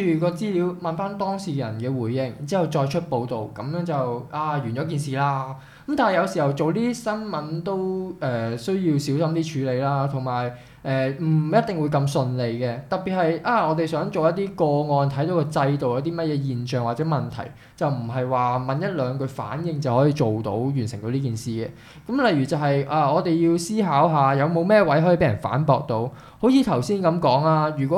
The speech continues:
我哋攞住張傳單去問陶浩信，咁佢死口唔認，咁我可以點樣做呢？咁就可能，呃，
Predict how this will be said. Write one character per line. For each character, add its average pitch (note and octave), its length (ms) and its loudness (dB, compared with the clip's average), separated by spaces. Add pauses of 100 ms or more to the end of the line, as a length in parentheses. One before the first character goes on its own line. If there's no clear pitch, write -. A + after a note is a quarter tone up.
(120)
我 G#3 60 4
哋 - 140 2
攞 C#3 200 4
住 F#3 120 0
張 F3 180 2
傳 A2+ 240 -4
單 E3 200 0
去 E3+ 120 0
問 C3 240 0
陶 A#2 160 -4
浩 A#2+ 180 0
信， B2+ 140 0 (440)
咁 A#3+ 100 -2
佢 A#3+ 100 6
死 F3 180 0
口 F#3 180 4
唔 B2 180 -2
認， B2+ 260 2
咁 D#3+ 220 -2
我 C#3 240 0
可 C3+ 180 -2
以 C#3 40 -2
點 C3 140 -4
樣 C3 160 -2
做 A#2+ 200 -2
呢？ A#2+ 180 -2 (340)
咁 E3 140 -6
就 C#3 220 0
可 C3 120 -2
能， D#3+ 220 0
呃， B2+ 440 2